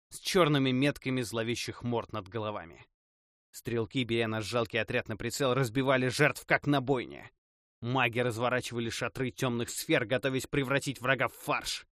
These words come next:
«Я думал, у тебя все под контролем», прошептал я, оглядывая широкое кольцо бойцов хаоса, запружинивающее улицы. «Я тоже так думал», одними губами ответил Бенни.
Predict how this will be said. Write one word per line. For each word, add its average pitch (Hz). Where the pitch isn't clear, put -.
«Я 98
думал, 117
у 135
тебя 120
все 123
под -
контролем», 113
прошептал 104
я, 120
оглядывая 107
широкое 117
кольцо 113
бойцов 107
хаоса, 110
запружинивающее 110
улицы. 98
«Я -
тоже 98
так 90
думал», 90
одними 107
губами 104
ответил 101
Бенни. 95